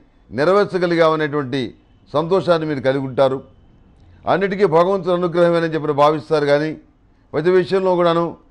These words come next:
"ఇదంతా నా గొప్పతనం, నా వల్లే అయింది, నేనే చేయగలను, ఇంకెవరి వల్ల కాదు" అనేటువంటి మాటలు మీ నోటించి రావు. కుటుంబంలో అందరూ ఐకమత్యంగా ఉండాలని మాత్రం కోరుకుంటారు. బంధువులు, స్నేహితులు కూడాను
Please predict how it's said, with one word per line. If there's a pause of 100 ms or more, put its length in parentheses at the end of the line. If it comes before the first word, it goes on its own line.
(120)
"ఇదంతా
నా
గొప్పతనం, (480)
నా
వల్లే
అయింది, (260)
నేనే
చేయగలను, (220)
ఇంకెవరి
వల్ల
కాదు" (480)
అనేటువంటి
మాటలు
మీ
నోటించి
రావు. (1300)
కుటుంబంలో
అందరూ
ఐకమత్యంగా
ఉండాలని
మాత్రం
కోరుకుంటారు. (920)
బంధువులు,
స్నేహితులు
కూడాను